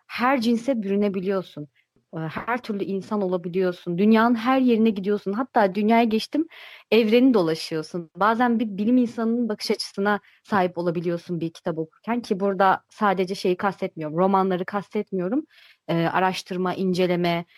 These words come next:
e, bilimsel kitapları da kastediyorum. Bazen Afganistan'da bir, e, kadın oluyorsun, savaşın içinde olan bir insan oluyorsun.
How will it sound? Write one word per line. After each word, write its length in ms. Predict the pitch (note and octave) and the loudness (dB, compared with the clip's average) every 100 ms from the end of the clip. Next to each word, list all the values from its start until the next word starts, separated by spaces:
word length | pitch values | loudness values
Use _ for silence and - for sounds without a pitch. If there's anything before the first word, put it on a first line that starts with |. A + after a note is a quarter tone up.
| _ - | _ -10
e, 300 | D#3+ D#3+ D3+ | -4 -2 0
bilimsel 500 | F#3 F#3 F3+ G3+ F#3+ | 2 2 2 0 0
kitapları 480 | F#3 G#3 F3+ F#3 F3+ | 0 -4 0 0 0
da 100 | E3+ | 0
kastediyorum. 800 | F3 D#3+ - D#3+ D3 D#3 G#3 A#3 _ _ - | -2 -6 -4 -8 -4 -4 -4 -6 _ _ 0
Bazen 300 | A#3 B3+ C4 A3+ | 2 4 2 2
Afganistan'da 760 | A3+ A#3+ A#3 A#3 A#3+ A#3 A3 | -2 -2 -2 -2 -2 -2 0
bir, 200 | A#3 A3+ | 0 0
e, 220 | - F3+ | -4 -2
kadın 280 | - G#3+ A#3+ | 0 2 2
oluyorsun, 560 | A3+ E3+ D#3 - E3+ F3 | 2 0 -4 -6 -8 -10
savaşın 640 | - - F#3 F3+ F#3+ F#3 | -6 -2 0 0 -2 -4
içinde 340 | F3+ - F#3 F3+ | -6 -4 0 2
olan 360 | E3+ D#3+ E3+ | 2 0 -2
bir 100 | D#3+ | 0
insan 400 | E3+ F3+ E3+ F#3+ | 0 -2 -2 -2
oluyorsun. 580 | F3 D3 C#3+ - - F3+ | -2 -4 -8 -10 -10 -10